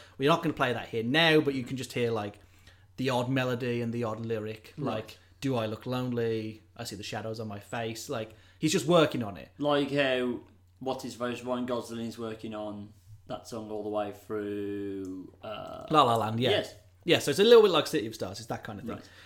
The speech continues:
Speaker 1: But one of the days where he's just about to finish it, Joni actually fucking snaps. Her mind breaks. But she's able to remember what has caused the psychosis in the episodes, and she grabs Robbie by the shoulder and is like, "Don't make any deals, don't let anything control you.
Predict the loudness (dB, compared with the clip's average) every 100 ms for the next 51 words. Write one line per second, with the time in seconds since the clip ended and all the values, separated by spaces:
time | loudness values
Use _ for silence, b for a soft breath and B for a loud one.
0 | B 6 8 10 8 8 8 8 4 2
1 | 4 4 4 2 2 2 -2 -2 0 0
2 | -2 -4 0 8 8 8 6 2 0 -2
3 | -2 0 2 2 0 -2 0 -2 2 0
4 | 0 -2 0 2 4 2 0 -6 -4 0
5 | 0 0 -8 -8 B B B 10 12 12
6 | 10 4 6 6 4 4 4 4 0 -2
7 | -4 -6 -12 -4 -2 0 -4 -6 -8 -4
8 | 0 0 0 -8 -4 -4 -4 -6 -6 B
9 | B B -6 -8 -6 6 10 10 8 4
10 | 6 6 6 4 2 0 0 -4 -4 4
11 | 6 4 0 B 0 2 2 2 2 6
12 | 6 6 4 -2 B B 4 6 6 2
13 | -2 -4 -6 -6 -2 0 0 2 0 0